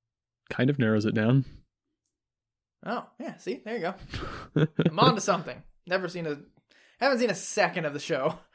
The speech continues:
Speaker 2: Most shows I've at least seen, like, clips and
Speaker 1: Mm-hmm.
Speaker 2: heard bit, sound bits from, but I
Speaker 1: Yeah.
Speaker 2: have literally seen absolutely nothing about this show.
Speaker 1: I think its biggest problem, this is kinda getting into what you've been up to territory, but we'll,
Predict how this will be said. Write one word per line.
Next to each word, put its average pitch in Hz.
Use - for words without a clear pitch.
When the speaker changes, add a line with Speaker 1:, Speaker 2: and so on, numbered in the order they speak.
Speaker 2:
Most 233
shows 269
I've 214
at 180
least 175
seen, 160
like, 135
clips -
and 131
Speaker 1:
Mm-hmm. 123
Speaker 2:
heard 120
bit, 131
sound 131
bits 151
from, 170
but 156
I 135
Speaker 1:
Yeah. 110
Speaker 2:
have 104
literally 170
seen 165
absolutely 156
nothing 135
about 139
this -
show. -
Speaker 1:
I 165
think 240
its 170
biggest 143
problem, 135
this 139
is 120
kinda 110
getting 110
into 113
what 117
you've -
been 113
up 107
to 113
territory, -
but 170
we'll, 175